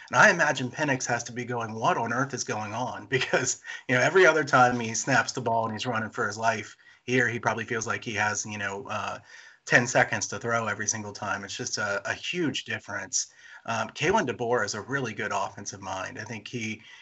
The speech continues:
he is really better than most people even realize. And I know people think he's good, but he is excellent. Washington, seven point five three yards per play so far this year.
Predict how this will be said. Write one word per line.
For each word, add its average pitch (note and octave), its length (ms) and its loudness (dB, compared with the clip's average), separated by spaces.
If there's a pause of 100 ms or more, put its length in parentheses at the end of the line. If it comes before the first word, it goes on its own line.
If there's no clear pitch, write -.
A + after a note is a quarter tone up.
(120)
he C3+ 160 2
is A2 200 -4
really C3 360 0
better B2 400 2
than A2 180 -6
most A2+ 280 -6
people A2 280 -8
even G#2 200 -6
realize. A2 420 -2
And G2 100 -10
I G#2 40 -6
know B2 300 -2
people A#2 300 -6
think A#2 200 -4
he's A2 180 -6
good, A2 280 -4
but F#2+ 120 -6
he C3 160 -2
is A2 160 -6
excellent. A2 480 -4
Washington, B2+ 560 2
seven C#3 400 4
point B2+ 240 2
five B2+ 280 10
three C3 240 4
yards A2+ 260 6
per - 120 -2
play A#2+ 280 2
so B2+ 200 2
far A2+ 200 4
this G#2+ 240 -2
year. G#2+ 320 2